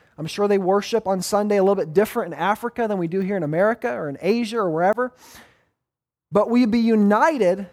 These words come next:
because of one common thing, and that is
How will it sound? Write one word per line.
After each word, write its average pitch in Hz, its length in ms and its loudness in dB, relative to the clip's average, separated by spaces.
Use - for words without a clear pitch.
because 208 720 -4
of 143 240 -8
one 196 460 -2
common 175 600 -6
thing, 156 540 -4
and 160 140 -8
that 156 160 0
is 156 200 -6